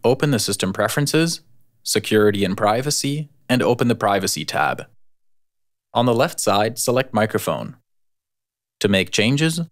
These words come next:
click on the lock in the bottom left corner and enter your password. In the list, every application that you want to use to record input signals has to be checked.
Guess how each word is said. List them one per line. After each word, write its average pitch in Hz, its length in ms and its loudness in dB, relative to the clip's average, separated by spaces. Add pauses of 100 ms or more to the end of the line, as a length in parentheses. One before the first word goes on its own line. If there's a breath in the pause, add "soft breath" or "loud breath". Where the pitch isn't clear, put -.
(180)
click 160 180 2
on 170 100 0
the 139 80 2
lock 110 300 2
in 120 60 0
the 107 80 0
bottom 107 340 2
left 95 220 -2
corner 120 520 0
and 110 140 0
enter 107 260 2
your 98 180 2
password. 90 580 -2 (960)
In 113 160 4
the 98 80 4
list, 117 440 2
every 139 280 2
application 131 680 0
that 107 160 2
you 104 80 0
want 107 220 2
to 101 80 -2
use 110 260 0
to 101 120 -2
record 98 380 2
input 113 300 0
signals 98 440 -2
has 101 320 -2
to - 100 -2
be 95 100 -4
checked. - 460 -4